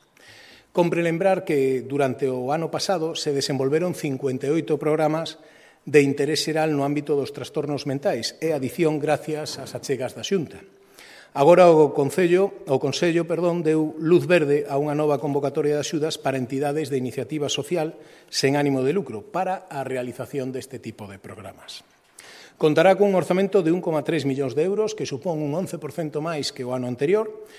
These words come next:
e contará con anticipos tamén do cen por cen das axudas ás entidades, que poderán xustificar posteriormente a realización das actividades, e, como sabe, isto lles axuda moito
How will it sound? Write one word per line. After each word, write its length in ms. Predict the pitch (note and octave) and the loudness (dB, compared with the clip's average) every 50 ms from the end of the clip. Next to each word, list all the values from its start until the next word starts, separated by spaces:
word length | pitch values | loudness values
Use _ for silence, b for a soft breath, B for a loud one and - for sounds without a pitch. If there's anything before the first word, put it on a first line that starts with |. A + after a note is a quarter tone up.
| B B B B | B B B B
e 160 | B F3+ - | B 0 2
contará 320 | F3 D#3+ D3 E3 F#3+ G#3 G3 | 2 2 4 4 4 4 4
con 160 | G#3+ G3 F3+ | 2 0 -2
anticipos 480 | E3+ D3+ - D3+ D#3+ F#3+ F#3+ G3 - | -4 -4 -4 -4 -4 -4 -6 -6 -6
tamén 240 | - D3+ D3 E3+ E3+ | -6 -6 -4 -4 -2
do 80 | D3+ C#3 | -2 -2
cen 240 | - F3 E3 D3 - | 0 0 -2 0 -2
por 80 | C#3 | -2
cen 320 | C3 - A3 F3 A#2 A2+ A2+ | 0 2 2 0 0 -2 -6
das 240 | C3+ B2 - - | -8 -8 -8 -8
axudas 400 | C3 - - F3+ E3+ F3+ F3 - | -6 -4 -2 -2 0 0 -2 -2
ás 160 | - C#3 - - | -2 -4 -4 -4
entidades, 560 | C3 A#2 - F#3+ A3 E3+ A#2+ F2 - - - | -4 -2 0 2 2 2 0 -4 -8 -8 -6
que 160 | - C#3 - | -6 -4 -2
poderán 320 | C3+ B2+ C3+ D3 D#3 C3+ | -2 -2 -2 -2 -2 -4
xustificar 560 | - - - - D#3 D3 D3 F3+ E3+ E3 - - | -6 -8 -8 -6 -6 -4 -2 -2 -2 -4 -2 -4
posteriormente 800 | D3 A#2+ - - C3+ C#3+ D#3 C#3+ C#3+ D#3 C#3+ C#3 C#3 D3+ D3 D3+ | -4 -4 -4 -6 -4 -4 -2 -2 -2 -2 -4 -2 -4 -4 -6 -6
a 160 | - C#3 C3 | -6 -8 -8
realización 720 | C3 B2+ B2 A#2+ A2 G#2 B2 - - C#3+ C3 C3 C3 C3 B B B B B B B B | -6 -6 -6 -8 -8 -10 -10 -6 -4 -4 -4 -4 -4 -8 B B B B B B B B
das 240 | - C3+ D#3 D3 - | -4 -2 0 0 0
actividades, 560 | D3 B2 A2+ C#3 C3+ C3+ C3 B2+ C3 - - | -2 -4 -2 -2 -2 0 -2 -2 -4 -6 -6
e, 20 | B2 | -8
como 140 | - A#2+ | -8 -8
sabe, 320 | A#2+ - - C3+ B2+ C3 A#2 | -6 -4 -4 -4 -2 -4 -6
isto 240 | - - C3+ C3 G3+ - | -6 -6 -8 -8 -8 -8
lles 160 | A#2+ A#2+ - | -8 -8 -8
axuda 320 | - A#2 - - C#3 A#2+ A#2+ | -4 -4 -4 -4 -4 -6 -6
moito 400 | A#2+ A#2+ A2+ A2+ - C3 B2+ | -6 -6 -6 -8 -8 -10 -10